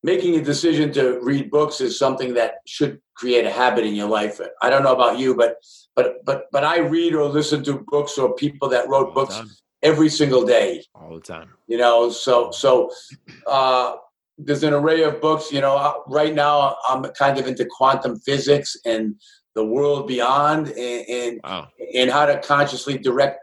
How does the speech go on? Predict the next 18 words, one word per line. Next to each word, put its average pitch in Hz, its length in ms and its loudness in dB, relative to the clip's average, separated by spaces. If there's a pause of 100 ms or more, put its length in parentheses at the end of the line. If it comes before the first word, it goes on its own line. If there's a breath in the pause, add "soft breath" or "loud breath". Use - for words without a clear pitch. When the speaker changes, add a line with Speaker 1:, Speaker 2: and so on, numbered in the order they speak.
(140)
Speaker 1:
energy 143 680 -2 (340 soft breath)
in 120 120 -4
a 120 40 0
Speaker 2:
Mm-hmm. 117 140 0
Speaker 1:
way 139 200 2
that, 127 320 0 (140)
um, 113 480 -2 (880)
doesn't 143 360 0 (540)
put 147 160 2
our 135 160 4
six - 280 0
senses 143 420 -2
in-, 143 260 -4
involved 139 440 2
in 151 120 2
it. 151 180 2 (560 loud breath)
Um, 113 500 2
so 123 380 0